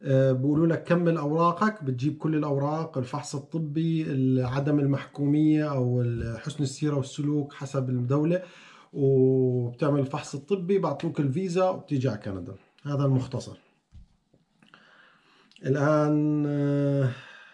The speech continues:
طبعا هل الفيزا مدة صلاحية؟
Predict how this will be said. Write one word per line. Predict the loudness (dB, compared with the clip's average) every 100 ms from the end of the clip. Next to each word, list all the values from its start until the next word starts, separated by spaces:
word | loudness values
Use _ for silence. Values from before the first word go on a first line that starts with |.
| -20 -20 _ _ _ _ -4
طبعا | 0 0 0 0
هل | -2 0 2 2 2
الفيزا | 2 0 -2 2 2
مدة | 4 2 0 -4
صلاحية؟ | 0 2 2 2 0 0